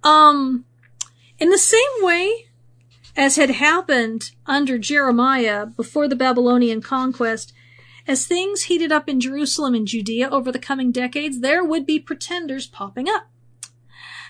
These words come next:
claiming authority and position and voice that they do not possess, you know, to speak on behalf of God. People who want signs and to know the future will be e-, forever deceived by false prophets.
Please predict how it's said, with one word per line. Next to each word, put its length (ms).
claiming 520
authority 540
and 160
position 600
and 220
voice 360
that 200
they 240
do 300
not 260
possess, 1000
you 100
know, 180
to 140
speak 320
on 140
behalf 300
of 100
God. 320
People 320
who 120
want 360
signs 680
and 160
to 60
know 160
the 80
future 440
will 220
be 260
e-, 200
forever 760
deceived 600
by 140
false 340
prophets. 640